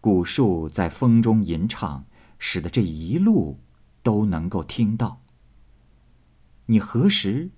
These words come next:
骑着鹤返回古老的乡里？这江城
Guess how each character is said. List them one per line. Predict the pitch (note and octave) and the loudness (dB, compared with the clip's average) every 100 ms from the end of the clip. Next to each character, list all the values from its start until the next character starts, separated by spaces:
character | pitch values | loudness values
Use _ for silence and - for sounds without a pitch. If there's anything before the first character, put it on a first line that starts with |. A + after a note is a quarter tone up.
| _ | _
骑 | - - - G2+ | -8 -6 -2 0
着 | B2+ | 0
鹤 | A2 - D#3+ C#2+ - _ - _ | -2 -2 -2 -2 -14 _ -20 _
返 | - E2 D2 | -4 -4 -4
回 | - E2+ G2+ | -6 -4 -4
古 | - F#3+ C3+ | -4 -2 0
老 | D2 | -2
的 | E2 | -8
乡 | - E3+ D#3+ | -4 -2 -2
里？ | C3+ D2 - _ _ _ _ _ _ _ _ _ _ _ _ | -4 -6 -12 _ _ _ _ _ _ _ _ _ _ _ _
这 | - F#2 | -6 -4
江 | - A#2 A#2 | 2 4 4
城 | - D#2+ D#2+ F#2+ | 2 -4 -4 -4